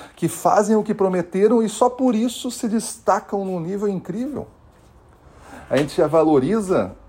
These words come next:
a, a Amazon como uma super empresa, eu valorizo.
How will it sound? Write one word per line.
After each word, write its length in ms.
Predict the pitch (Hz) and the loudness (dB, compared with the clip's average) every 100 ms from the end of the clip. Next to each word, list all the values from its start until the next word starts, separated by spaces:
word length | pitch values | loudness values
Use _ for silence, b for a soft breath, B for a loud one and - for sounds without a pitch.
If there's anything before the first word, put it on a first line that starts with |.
| - | -2
a, 60 | |
a 840 | 104 101 98 92 85 - 85 82 117 | 2 2 2 2 -2 -2 -2 2 2
Amazon 500 | 175 160 98 98 76 | 2 -2 -2 -6 -8
como 200 | - 117 | -8 -6
uma 320 | 113 113 104 92 | -4 -2 -2 -4
super 420 | - 175 175 165 | -6 -8 -6 -6
empresa, 580 | 170 170 147 175 156 101 | -6 -6 -4 -4 -4 -4
eu 120 | 160 | -2
valorizo. 580 | 170 120 101 95 73 | 0 0 0 -2 -4